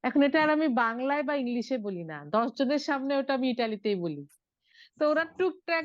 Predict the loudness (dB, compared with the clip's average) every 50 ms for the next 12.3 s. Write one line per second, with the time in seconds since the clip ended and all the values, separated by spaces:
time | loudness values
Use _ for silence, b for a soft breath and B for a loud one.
0 | -2 -4 -2 0 0 0 -2 -2 -6 -6 -4 -6 -8 -6 -8 -8 -10 -10 -8 -6
1 | -4 -2 -2 0 0 -2 0 0 0 -2 -2 -2 -2 -4 -4 -4 -2 -2 -2 -2
2 | -2 -4 -4 -4 -4 -6 -6 _ -6 -6 -6 -4 -2 -2 -2 -2 -2 -4 -2 -2
3 | -4 -4 -4 -4 -4 -4 -4 -4 -8 -6 -4 -2 -2 -2 -2 -2 -4 -4 -4 -4
4 | -6 -6 -6 -8 -8 -6 -8 -6 -6 -6 -6 -6 -8 B B B B B B _
5 | -2 2 4 4 2 4 4 2 2 4 2 2 2 2 0 2 2 0 0 0
6 | -2 -2 -2 -2 -4 -8 _ -4 -4 -4 -2 -2 -2 -2 -2 -2 -4 -4 -4 -6
7 | -6 -6 -8 B B B B B -8 -6 -4 -4 -2 0 0 2 4 4 2 2
8 | 0 -2 -2 0 2 2 2 0 0 0 0 0 0 -2 -2 -2 -2 -2 -2 -2
9 | -2 -2 -2 -2 -2 -2 -2 -4 -2 -2 0 0 0 0 -2 -4 -4 -4 -4 -6
10 | -6 -6 -10 _ -8 -8 -6 -2 -2 -2 -2 -2 -6 -8 -10 -14 _ _ _ _
11 | _ _ _ _ _ -6 -4 -4 -2 0 0 -2 -2 0 0 0 0 0 -2 -4
12 | -4 -4 -4 -4 -4